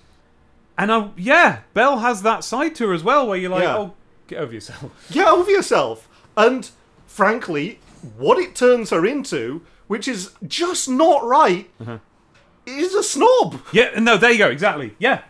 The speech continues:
Speaker 1: and that's not, you are never supposed to feel that.
Speaker 2: No.
Speaker 1: And, and you do.
Speaker 2: It just feels like she's sneering and looking down
Speaker 1: And
Speaker 2: on
Speaker 1: there's a, there's
Speaker 2: the
Speaker 1: a
Speaker 2: ordinary lives of the people
Speaker 1: Yeah.
Speaker 2: around her.
Speaker 1: Now, there is a way of doing that that's cool and that people would,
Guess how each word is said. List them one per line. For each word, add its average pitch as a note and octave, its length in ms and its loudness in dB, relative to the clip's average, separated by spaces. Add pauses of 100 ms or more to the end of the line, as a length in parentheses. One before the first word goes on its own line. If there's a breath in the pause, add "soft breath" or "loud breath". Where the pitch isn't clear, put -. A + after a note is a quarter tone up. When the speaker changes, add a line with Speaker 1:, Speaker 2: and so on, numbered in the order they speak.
(120)
Speaker 1:
and F3+ 140 -8
that's G3 220 -6
not, G3 320 -4 (340 soft breath)
you F3 140 -2
are F3+ 80 0
never F3 400 0
supposed D3+ 320 -4
to C3+ 80 -14
feel G#2+ 240 -6
that. G2 260 -12
Speaker 2:
No. G3+ 580 0
Speaker 1:
And, C#3 80 -6
and D3+ 100 -6
you D#3 60 -6
do. F#3+ 260 -4 (180)
Speaker 2:
It C#4 180 -4
just D#4 220 -4
feels D#4+ 340 -4
like C#4 220 0
she's G3 280 -8
sneering G#3+ 540 -2
and D3+ 140 -2
looking D3+ 360 -4
down A3 300 4
Speaker 1:
And G#3 40 2
Speaker 2:
on - 80 2
Speaker 1:
there's E4 120 -2
a, D4+ 60 -4 (120)
there's C#4 160 2
Speaker 2:
the F#3+ 60 2
Speaker 1:
a F3 100 4
Speaker 2:
ordinary F3+ 460 2
lives F#3 400 -2
of D#3+ 140 -4
the E3 60 -10
people D#3+ 320 -4
Speaker 1:
Yeah. B2+ 80 0
Speaker 2:
around F#3 380 0
her. C#3 300 -8
Speaker 1:
Now, A3 160 0
there B3+ 160 2
is C#4 180 -4
a C#4 80 0
way G3+ 340 0
of C#3 200 0
doing G3+ 360 0
that A2+ 260 0
that's D3+ 400 -4
cool C#3+ 520 -2
and C3 260 -4
that C3 280 -4
people C3 320 -8
would, B2 220 -6